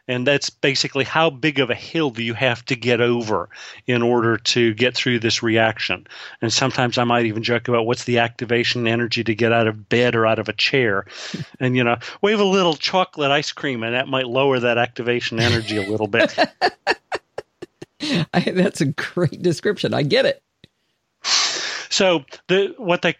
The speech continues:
Speaker 1: discovered as a catalyst is a way to take C O two, carbon dioxide, and turn it back into ethanol. So this is the reverse.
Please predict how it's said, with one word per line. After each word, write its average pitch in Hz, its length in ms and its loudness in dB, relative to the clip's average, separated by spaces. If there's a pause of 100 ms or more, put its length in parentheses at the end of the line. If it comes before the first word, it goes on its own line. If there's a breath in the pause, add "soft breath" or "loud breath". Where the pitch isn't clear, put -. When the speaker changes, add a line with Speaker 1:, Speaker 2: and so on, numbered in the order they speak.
(100)
Speaker 1:
discovered 208 540 0
as 151 100 0
a 156 60 -6
catalyst 147 760 0
is 131 140 0
a 131 80 2
way 135 360 2
to - 240 -4
take 139 420 -2
C 165 260 2
O 151 60 2
two, 135 300 -2
carbon 135 420 0
dioxide, 110 1200 0 (480 loud breath)
and 135 180 0
turn 170 220 2
it 139 200 -2
back 143 360 0
into 139 360 -4
ethanol. 131 600 -4 (160 loud breath)
So - 120 -2
this 262 220 2
is 208 160 0
the 170 100 2
reverse. 139 1040 0